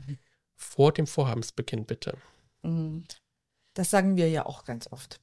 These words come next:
Speaker 3: „Bitte noch nichts anmelden,
Speaker 1: Richtig.
Speaker 3: bitte noch nichts einreichen, erst beraten
Speaker 1: Teilweise
Speaker 3: lassen.“
Speaker 1: sind die Gründer und Gründerinnen da sehr
Speaker 3: Voreilig.
Speaker 1: voreilig.
Speaker 2: Ich, ich verstehe es ja auch. Da hat man eine tolle Idee und will loslegen.
Speaker 1: Ja.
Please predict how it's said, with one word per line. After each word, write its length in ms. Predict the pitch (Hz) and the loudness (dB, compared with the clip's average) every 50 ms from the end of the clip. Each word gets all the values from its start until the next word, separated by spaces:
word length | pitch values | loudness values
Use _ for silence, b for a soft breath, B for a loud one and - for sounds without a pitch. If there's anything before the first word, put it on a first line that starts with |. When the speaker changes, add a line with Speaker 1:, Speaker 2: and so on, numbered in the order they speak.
| _ _ | _ _
Speaker 3:
„Bitte 240 | - 233 226 233 240 | 2 2 2 2 2
noch 200 | 196 190 185 - | 2 0 0 2
nichts 260 | 208 226 220 - - | 0 0 0 0 -2
anmelden, 400 | - - 180 180 180 180 180 180 | 0 2 2 2 2 2 2 0
Speaker 1:
Richtig. 240 | 185 185 - 220 226 | 0 2 4 4 4
Speaker 3:
bitte 120 | 233 226 196 | 4 4 4
noch 180 | 190 190 - | 4 4 4
nichts 340 | 214 214 226 - - - - | 4 4 4 2 -2 -2 2
einreichen, 600 | 196 180 180 175 175 - 160 160 160 - - - | 2 4 4 2 2 2 2 2 0 -2 -6 -6
erst 320 | - 160 160 160 - - - | -6 -6 -6 -6 -8 -8 -8
beraten 360 | 165 151 156 156 156 147 147 | -8 -6 -6 -6 -6 -6 -8
Speaker 1:
Teilweise 220 | 151 147 160 - | -10 -10 -10 -8
Speaker 3:
lassen.“ 160 | 165 160 147 147 | -8 -6 -6 -8
Speaker 1:
sind 100 | 151 151 | -10 -10
die 120 | 151 147 - | -12 -14 -16
Gründer 320 | - - 151 156 151 151 | -14 -12 -10 -8 -8 -8
und 120 | 143 139 - | -10 -10 -8
Gründerinnen 360 | - 160 156 147 143 143 139 | -6 -6 -4 -4 -6 -8 -8
da 100 | 143 135 | -8 -10
sehr 380 | - 143 139 139 139 135 139 - _ _ _ - - | -8 -6 -6 -6 -6 -8 -10 -14 _ _ _ -4 4
Speaker 3:
Voreilig. 640 | - 262 269 262 254 - 175 180 175 160 147 143 | 8 8 10 10 8 6 4 4 6 6 4 4
Speaker 1:
voreilig. 360 | - 175 170 160 147 135 - - | 2 -2 -4 -2 0 -2 0 0
Speaker 2:
Ich, 60 | - | -2
ich 120 | 135 - | -2 -2
verstehe 320 | - 131 120 - - 135 135 | -2 -2 -2 -2 -4 -6 -6
es 120 | - - | -4 -4
ja 140 | 110 - - | -6 -6 -6
auch. 240 | 104 - - - - - | -8 -8 -10 -14 -20 -16
Da 340 | - 143 - 107 - - 123 | -10 -6 -6 -4 -4 -4 -4
hat 140 | 135 - - | -4 -4 -2
man 100 | 156 143 | 0 0
eine 100 | 139 131 | 0 -2
tolle 240 | - - 156 147 147 | -2 -2 -2 -2 -2
Idee 320 | - - - 139 147 160 | -4 -4 -2 0 2 2
und 140 | 151 127 127 | 2 2 0
will 100 | 127 127 | 0 2
loslegen. 680 | 127 135 156 156 - - 156 156 156 156 151 151 151 | 2 2 2 2 0 -2 -2 -4 -2 0 0 0 2
Speaker 1:
Ja. 240 | 160 160 160 160 | 0 0 -4 -6